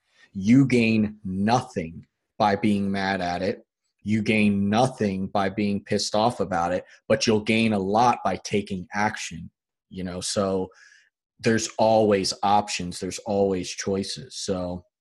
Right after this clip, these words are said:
we'll end this podcast on that note where basically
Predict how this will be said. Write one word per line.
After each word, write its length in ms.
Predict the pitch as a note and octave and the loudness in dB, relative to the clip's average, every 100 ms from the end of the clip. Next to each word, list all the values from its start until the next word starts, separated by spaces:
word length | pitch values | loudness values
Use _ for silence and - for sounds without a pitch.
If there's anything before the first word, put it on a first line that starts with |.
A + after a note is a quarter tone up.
| _ _ _ _ _ _ - | _ _ _ _ _ _ -8
we'll 260 | G#2+ G#2+ A2 | 0 4 4
end 220 | G#2+ G#2 | 4 2
this 120 | F#2+ | 0
podcast 680 | - A2 G#2 - G2+ G2+ - | 0 0 0 0 -2 -2 -2
on 160 | F#2+ G2+ | -4 0
that 280 | G#2 G#2+ | 0 0
note 280 | G2+ F#2+ F#2 | -4 -4 -4
where 240 | G#2 F#2+ F#2 | -4 -6 -4
basically 720 | G#2 A2 A#2 G#2 G#2+ G2+ F#2+ | 0 0 0 -4 -4 -4 -4